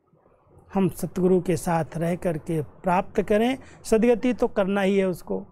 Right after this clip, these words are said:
अभी सदगति दाता हमारा बाप बन गया,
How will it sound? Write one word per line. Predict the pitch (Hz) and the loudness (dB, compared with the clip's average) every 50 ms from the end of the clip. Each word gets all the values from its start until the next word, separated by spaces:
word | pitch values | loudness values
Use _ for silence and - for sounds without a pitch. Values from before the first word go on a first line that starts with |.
| - _ _ _ _ _ _ _ _ _ - | -20 _ _ _ _ _ _ _ _ _ -4
अभी | 214 214 226 226 | 0 0 0 2
सदगति | - 214 190 170 190 196 185 170 220 214 202 | 2 0 2 2 2 2 2 0 0 0 0
दाता | 180 175 170 175 - - 208 202 | 2 0 0 -2 -2 -2 -2 -2
हमारा | 180 180 185 180 185 185 180 | 0 0 -2 -2 -2 -2 -2
बाप | 165 147 151 165 190 185 | 0 0 2 2 2 2
बन | 180 170 143 151 151 151 | 0 -2 -2 -2 -2 -4
गया, | 143 139 135 131 127 156 | -4 -6 -8 -8 -10 -12